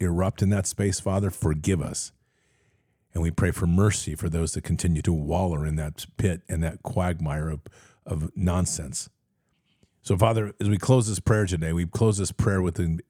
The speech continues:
with a prayer for a mightiness of the noble heart to awaken within every person that's walking with Christ, to have their scales ripped from their eyes, to think that somehow that this state and this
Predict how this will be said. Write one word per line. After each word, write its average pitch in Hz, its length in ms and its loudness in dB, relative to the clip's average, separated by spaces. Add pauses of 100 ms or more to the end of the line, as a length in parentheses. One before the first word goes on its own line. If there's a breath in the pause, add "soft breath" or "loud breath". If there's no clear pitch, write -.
(160)
with 98 220 0
a 107 60 -4
prayer 101 360 0
for 85 200 -4
a 82 80 -4
mightiness 92 640 0
of 82 100 -2
the 87 80 2
noble 85 300 2
heart - 420 -4 (680 soft breath)
to - 120 4
awaken 95 560 2
within 95 460 2
every 107 260 2
person 95 400 -2
that's 78 220 -4
walking 85 360 -2
with 80 140 -2
Christ, - 540 -4 (640)
to - 80 0
have 98 240 2
their 98 100 2
scales 113 720 -2
ripped 104 320 0
from 107 160 2
their 101 180 2
eyes, 85 360 0
to - 120 0
think 104 260 0
that 90 100 0
somehow 90 420 0
that 82 140 -2
this 90 160 -2
state - 640 -4 (560 soft breath)
and 85 160 2
this - 240 -4